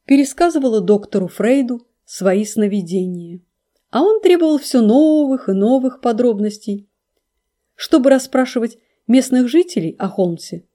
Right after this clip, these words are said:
она завела привычку регулярно прогуливаться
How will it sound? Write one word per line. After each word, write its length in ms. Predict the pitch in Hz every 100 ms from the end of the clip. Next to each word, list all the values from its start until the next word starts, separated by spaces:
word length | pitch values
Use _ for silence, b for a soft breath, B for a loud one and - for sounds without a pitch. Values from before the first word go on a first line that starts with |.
| _ _
она 240 | - 226 339
завела 320 | 320 302 294
привычку 640 | 285 269 302 311 - 262 b b b -
регулярно 600 | 220 240 233 254 302 302
прогуливаться 800 | 285 233 208 262 262 254 -